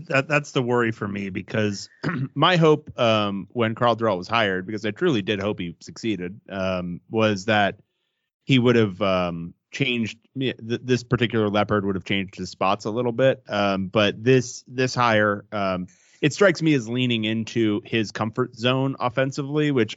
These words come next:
I have always been possessed of the belief that Karl Dorrell's comfort zone on offense is the reason he continuously fails, um, as a head coach, but also as an offensive coordinator. It's just not a good offense. He doesn't have a good feel for it,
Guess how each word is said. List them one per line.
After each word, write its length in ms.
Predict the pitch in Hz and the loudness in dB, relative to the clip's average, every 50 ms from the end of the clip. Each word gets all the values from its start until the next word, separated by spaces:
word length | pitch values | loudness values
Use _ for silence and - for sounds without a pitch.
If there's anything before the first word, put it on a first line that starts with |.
| _ | _
I 220 | - 107 127 147 151 | 0 2 2 4 4
have 180 | 139 151 135 - - | 2 2 0 -2 -6
always 460 | - 120 123 131 143 156 151 147 135 | -2 0 2 2 2 2 0 -2 -2
been 240 | 120 - 131 127 120 | -2 -2 -2 -2 0
possessed 460 | 113 113 104 110 113 120 107 117 - | -2 -2 0 2 0 0 0 -2 -6
of 100 | 110 107 | -6 -6
the 80 | 107 104 | -6 -6
belief 480 | 92 95 101 113 123 127 120 - - | -4 -4 -2 0 2 0 0 -2 0
that 280 | - 107 101 98 90 - _ _ _ _ _ _ _ - | 2 2 4 2 2 -2 _ _ _ _ _ _ _ -2
Karl 220 | - 135 135 139 | 2 4 4 4
Dorrell's 320 | 135 135 131 127 123 123 113 | 4 4 4 4 4 2 0
comfort 380 | 117 - 120 117 117 131 - | -2 -4 -4 -4 -4 -6 -6
zone 240 | - 127 117 117 113 | -4 -2 -2 -2 -2
on 180 | 104 87 110 107 | -2 -2 -2 -4
offense 560 | 80 87 104 107 107 - 131 127 123 120 - - | -2 -2 -2 -2 0 0 0 0 0 -2 -4 -4
is 220 | 117 110 104 98 92 | -2 -2 -2 -2 -2
the 100 | 110 101 | -4 -2
reason 380 | 101 104 110 107 95 107 104 | 0 0 0 0 0 -2 -4
he 100 | 101 101 | -4 -4
continuously 580 | 98 107 95 - 107 101 101 95 92 - 90 90 | -6 -6 -6 -4 -2 -2 -2 -2 -2 -4 -8 -10
fails, 640 | - - - 101 95 95 98 110 127 120 - - - _ - | -10 -4 -2 0 2 2 2 0 -2 -4 -8 -12 -16 _ -6
um, 540 | - 107 101 98 95 92 92 92 90 92 - _ | -2 -2 0 0 0 -2 -2 -4 -6 -8 -10 _
as 240 | - 104 95 92 90 | -4 -4 -4 -4 -4
a 60 | 92 | -2
head 160 | 92 101 101 104 | -4 -4 -4 -2
coach, 260 | 104 101 95 92 - - | -2 -2 -2 -2 -4 -4
but 80 | 101 | -4
also 240 | 90 82 - - 101 | -4 -4 -4 -4 -4
as 80 | 85 90 | -4 -2
an 80 | 90 | -4
offensive 360 | 85 82 - 95 90 - - - | -4 -6 -6 -10 -12 -12 -14 -8
coordinator. 540 | - 98 90 92 98 98 104 110 110 110 - _ _ _ _ _ _ - | -4 -4 -2 -2 -2 0 0 0 0 -2 -4 _ _ _ _ _ _ -2
It's 160 | 135 113 - | -2 2 4
just 120 | 160 147 | 2 4
not 160 | 127 156 143 131 | 4 4 4 4
a 40 | |
good 140 | 127 120 113 | 4 4 4
offense. 540 | 107 107 110 110 - 101 98 98 95 - - - | 4 4 2 2 0 -2 -2 -2 -6 -10 -14 -10
He 160 | 107 104 120 | -4 -4 -2
doesn't 240 | 104 107 104 110 95 | 0 0 -2 -2 -4
have 120 | 113 107 | -4 -4
a 60 | 104 | -4
good 220 | 95 90 104 98 90 | -4 -4 -4 -6 -4
feel 240 | - 110 101 95 90 | -2 -2 -2 -2 -2
for 240 | - 101 95 92 | -4 -4 -4 -2
it, 160 | 90 85 - | -2 -4 -6